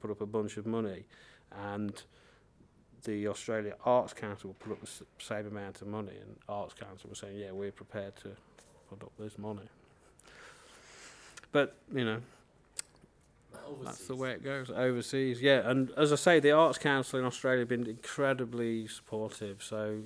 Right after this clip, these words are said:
Speaker 1: Australia Council for the Arts have given me the money to build the prototype, which I've built.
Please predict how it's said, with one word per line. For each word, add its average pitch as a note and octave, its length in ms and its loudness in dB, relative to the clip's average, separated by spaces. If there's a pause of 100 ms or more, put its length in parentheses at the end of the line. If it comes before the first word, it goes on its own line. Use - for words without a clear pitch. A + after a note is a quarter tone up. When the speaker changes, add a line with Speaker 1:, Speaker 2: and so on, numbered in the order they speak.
(220)
Speaker 1:
Australia A#2 380 -2
Council A2 380 -6
for - 140 -12
the A2 160 -2
Arts G#2 240 -8
have A2 160 -10
given G#2+ 260 -10
me G#2+ 120 -6
the G#2 120 -6
money G#2+ 280 -6
to G#2 120 -14
build G#2+ 380 -2
the G2+ 80 -12
prototype, A#2 600 -6
which - 140 -14
I've G#2+ 140 -18
built. B2 380 -4